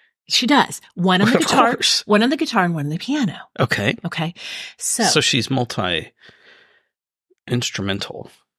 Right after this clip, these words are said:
Speaker 1: Oh, yes,
Speaker 2: I
Speaker 1: she
Speaker 2: didn't know that.
Speaker 1: definitely is.
Speaker 2: That's news. I
Speaker 1: She
Speaker 2: didn't know
Speaker 1: can
Speaker 2: that.
Speaker 1: play the guitar. She can play the piano. She writes her own songs. Okay.
Speaker 2: Can she play the harp?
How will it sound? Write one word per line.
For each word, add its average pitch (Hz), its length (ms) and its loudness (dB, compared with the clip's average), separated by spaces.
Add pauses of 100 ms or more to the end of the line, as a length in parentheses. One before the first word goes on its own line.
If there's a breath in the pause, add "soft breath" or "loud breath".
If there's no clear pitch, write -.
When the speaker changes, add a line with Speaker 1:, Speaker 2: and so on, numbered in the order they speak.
(100)
Speaker 1:
Oh, 175 80 -6
yes, - 320 -12
Speaker 2:
I 127 60 0
Speaker 1:
she 113 60 -2
Speaker 2:
didn't 104 220 0
know - 140 0
that. - 20 -4
Speaker 1:
definitely - 180 -4
is. 139 60 -4
Speaker 2:
That's 139 280 0
news. - 560 0
I 107 120 2
Speaker 1:
She - 100 0
Speaker 2:
didn't - 160 -2
know 123 80 -2
Speaker 1:
can 170 80 0
Speaker 2:
that. - 40 -10
Speaker 1:
play 170 100 -2
the 185 80 -2
guitar. - 280 -2
She 175 160 -6
can 139 80 -4
play 147 120 -8
the 156 80 -4
piano. 143 260 -6
She 139 120 -8
writes 120 180 -8
her - 80 -10
own - 80 -10
songs. - 440 -12
Okay. - 160 -10 (160)
Speaker 2:
Can - 100 -10
she - 80 -4
play 147 160 2
the 147 120 2
harp? - 340 0